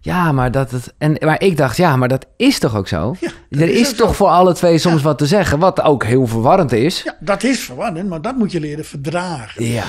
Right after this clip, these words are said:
Speaker 2: Het gaat niet zozeer om vertragen, maar besef nou dat verwarring erbij hoort. En ga nou niet meteen op zoek of dit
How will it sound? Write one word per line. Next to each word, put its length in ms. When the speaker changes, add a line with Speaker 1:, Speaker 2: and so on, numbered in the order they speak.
Speaker 2:
Het 80
gaat 120
niet 120
zozeer 260
om 80
vertragen, 640
maar 240
besef 560
nou 160
dat 160
verwarring 420
erbij 300
hoort. 300
En 100
ga 200
nou 120
niet 260
meteen 500
op 80
zoek 360
of 260
dit 280